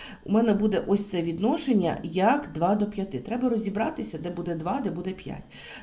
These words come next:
Так як моє А Ц менше від Б Ц, то і ось цей шматочок буде менший від ось цього. Тобто я можу сказати, що... я хочу взяти інший колір, що ось тут у мене буде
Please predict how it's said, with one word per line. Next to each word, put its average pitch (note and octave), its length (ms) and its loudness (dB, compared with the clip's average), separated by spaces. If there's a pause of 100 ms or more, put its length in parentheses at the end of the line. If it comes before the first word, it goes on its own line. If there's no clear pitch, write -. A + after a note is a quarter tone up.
Так D4+ 200 2
як - 220 -2
моє A#3+ 440 4
А F#3+ 260 6
Ц D3 420 -6
менше D#3+ 720 6
від E3+ 280 -4 (240)
Б B3+ 340 4
Ц, - 320 -4 (260)
то A#3 240 2
і A#3 80 0
ось G#3+ 280 4
цей F#3+ 140 4
шматочок G#3+ 580 0
буде F#3+ 280 2
менший F#3+ 520 2
від G#3 220 -2
ось G#3 280 -2
цього. - 280 -6 (440)
Тобто G3+ 240 -2
я A3+ 180 4
можу F3 280 2
сказати, C#4 720 0 (120)
що... C4 1000 2 (680)
я E3+ 280 -4
хочу D3 360 -8
взяти C#3+ 280 -8
інший C#3+ 240 -4
колір, G4 320 2 (340)
що B3 300 2
ось C4 220 4
тут A3+ 360 2
у F#3 40 -2
мене D3+ 300 2
буде D3+ 340 -2